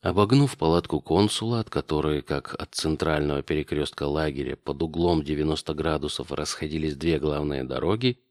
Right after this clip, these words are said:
центурия гастатов направилась к видневшимся прямо по курсу воротам, где дежурил десяток странно одетых пехотинцев. Как подсказывала память начитанному сержанту,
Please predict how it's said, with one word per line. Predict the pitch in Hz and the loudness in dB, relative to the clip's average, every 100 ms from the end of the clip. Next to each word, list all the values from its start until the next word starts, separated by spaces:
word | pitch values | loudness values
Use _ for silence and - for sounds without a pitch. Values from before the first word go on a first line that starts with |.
| _ | _
центурия | - 85 80 80 78 73 | -2 -2 0 -2 0 0
гастатов | 67 64 - 92 107 90 - | -2 -4 0 0 2 -2 -4
направилась | 64 - 98 98 92 87 | -6 0 2 4 2 2
к | - | 0
видневшимся | - - 73 101 104 101 95 - 98 | -8 -6 2 2 2 0 0 -2 -4
прямо | - 78 80 78 | -2 0 0 0
по | 73 | -4
курсу | 73 - - - 69 | -6 -6 -6 -4 -6
воротам, | - 73 104 - 101 - - - - - | -4 -2 -2 2 0 0 -12 -20 -14 -6
где | 85 | -2
дежурил | 101 98 101 107 104 | 2 2 2 2 2
десяток | 92 90 - 76 85 - | 2 0 0 0 -2 -4
странно | - 76 82 87 82 | -2 2 4 4 4
одетых | 73 73 82 - | 2 -2 -4 -10
пехотинцев. | - - 87 - 80 69 - - - _ _ _ _ - | -10 -4 -4 -2 -2 -2 -6 -10 -16 _ _ _ _ -8
Как | 80 - | -6 -2
подсказывала | 87 - 90 85 80 78 73 | -4 -2 2 2 2 0 0
память | - 82 78 - | 0 0 0 0
начитанному | 73 - 85 78 76 76 | -2 -2 -2 0 0 0
сержанту, | - - 71 101 113 - 107 | -2 -2 0 2 2 0 -4